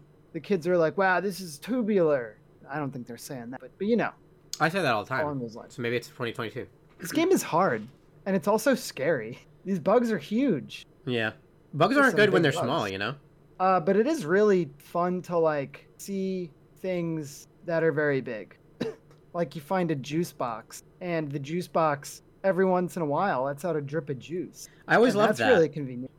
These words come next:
Speaker 1: May-, maybe you,
Speaker 2: <clears throat>
Speaker 1: uh, hang out near the juice box. Maybe you build a base near the juice box so that you just always have that little drip of juice.
Speaker 2: Yeah, I love that kind of stuff. I love Pikmin for that,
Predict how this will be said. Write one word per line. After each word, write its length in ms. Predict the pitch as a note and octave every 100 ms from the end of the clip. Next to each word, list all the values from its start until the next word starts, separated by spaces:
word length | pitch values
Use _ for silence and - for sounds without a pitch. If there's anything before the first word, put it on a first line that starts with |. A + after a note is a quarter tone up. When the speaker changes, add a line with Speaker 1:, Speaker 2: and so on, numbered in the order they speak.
| -
Speaker 1:
May-, 120 | F3+
maybe 360 | F#3+ G3 G3+ A3
you, 280 | A3 G#3+ G3
Speaker 2:
<clears throat> 20 |
Speaker 1:
uh, 260 | F3+ E3+ D#3+ -
hang 340 | C3+ G3+ F#3+
out 180 | G3 E3+
near 160 | F#3 F3
the 100 | D3
juice 300 | - A3 -
box. 460 | C#3+ A#2+ A2 -
Maybe 180 | E3+ E3
you 140 | F3 C#3+
build 260 | D3+ D#3
a 60 | C#3+
base 320 | D3+ G3+ G3+
near 120 | D3
the 100 | C3
juice 220 | A#2+ B2
box 480 | - A#2+ G#2+ - - -
so 120 | F3
that 180 | D3+ D3+
you 80 | E3
just 240 | D#3+ D3
always 320 | D3 D3+ D3
have 220 | F3+ E3 D3+
that 160 | C#3
little 180 | D#3 D#3
drip 280 | C#3+ E3+ D3+
of 100 | B2
juice. 220 | A2 E3 - -
Speaker 2:
Yeah, 160 | D3
I 80 | C#3+
love 180 | D#3 D#3+
that 160 | D3 C#3
kind 100 | B2+
of 60 |
stuff. 260 | - A2 G#2+
I 100 | A2+
love 200 | A2+ G2+
Pikmin 320 | A#2+ G#2 F#2
for 140 | F#2+
that, 240 | F2+ F2+